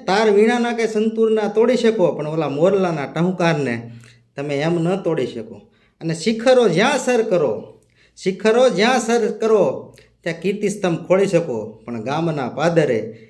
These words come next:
એક પાળીઓ તમે આમ ન ખોડી શકો. શિખરો જ્યાં સર કરો,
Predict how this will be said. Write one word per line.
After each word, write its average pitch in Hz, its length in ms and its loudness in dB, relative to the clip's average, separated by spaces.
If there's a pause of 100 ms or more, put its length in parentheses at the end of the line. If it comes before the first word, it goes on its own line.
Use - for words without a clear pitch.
(140)
એક 160 280 -6
પાળીઓ 151 760 -2 (120)
તમે 127 180 -10
આમ 147 280 -6
ન 202 120 -2
ખોડી 135 300 -6
શકો. 104 320 -12 (240)
શિખરો 220 600 0 (260)
જ્યાં 233 320 0
સર 240 140 0
કરો, 226 600 0